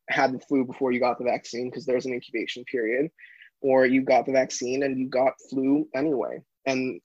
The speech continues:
unfortunately, that can happen, but as more people get the flu vaccine, the odds of that happening to you go down. The other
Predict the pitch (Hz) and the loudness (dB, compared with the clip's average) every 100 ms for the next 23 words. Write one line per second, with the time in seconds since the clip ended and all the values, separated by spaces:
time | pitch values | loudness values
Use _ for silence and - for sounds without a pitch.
0 | - 147 143 131 - 143 135 120 - 131 | -4 0 4 4 4 2 2 0 -4 -6
1 | 104 - 143 151 131 127 - 131 123 143 | -6 -2 0 4 6 6 2 -2 0 -2
2 | 131 131 131 127 120 135 135 127 127 - | -2 -4 -2 -2 -4 -6 -2 0 -2 -4
3 | 127 127 117 117 113 127 123 127 131 110 | -6 -2 2 2 2 0 0 -2 -8 -10
4 | - 135 196 143 123 135 156 - - _ | -6 -2 -2 0 0 0 -2 -4 -16 _
5 | _ _ - - _ _ _ _ 139 151 | _ _ -20 -20 _ _ _ _ 0 8
6 | 156 143 143 _ - 165 190 170 | 10 10 8 _ 0 4 6 6